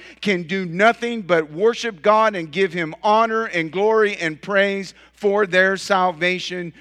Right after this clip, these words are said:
because it is all of God and not of man. He is sovereign in his grace.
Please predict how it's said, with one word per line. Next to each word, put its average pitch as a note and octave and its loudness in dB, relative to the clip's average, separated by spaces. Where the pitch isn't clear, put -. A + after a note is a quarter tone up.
because F#3+ 0
it F3+ 0
is D#3 -2
all G#3+ 6
of F3 -2
God F#3+ 2
and D3+ -2
not F3+ 2
of D#3 -2
man. B2 -6
He F#3 0
is E3+ -2
sovereign E3+ 0
in G#3 -2
his E3 -4
grace. C3+ -8